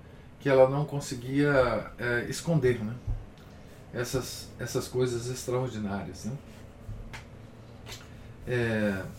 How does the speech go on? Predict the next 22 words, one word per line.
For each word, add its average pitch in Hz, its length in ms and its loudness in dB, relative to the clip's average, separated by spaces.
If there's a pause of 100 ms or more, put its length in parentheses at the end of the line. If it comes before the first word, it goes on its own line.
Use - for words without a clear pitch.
(760)
eu 170 120 4
vou 196 340 10
começar 170 720 4 (180)
o 123 80 -6
capítulo, 165 580 0 (1200)
o 117 100 -14
próximo 135 400 6
capítulo, 165 600 -2
nós 113 240 -4
não 113 140 -4
terminaremos, 135 880 -4 (600)
mas 120 160 -4
vamos 147 220 0
começar 139 640 4 (160)
também 135 400 2
a, 127 260 0 (1300)
a 127 80 0
ler 123 360 4 (380)
o 104 60 -8
capítulo 143 680 2 (720)
Tem 180 420 4 (120)
Confiança, 131 880 -2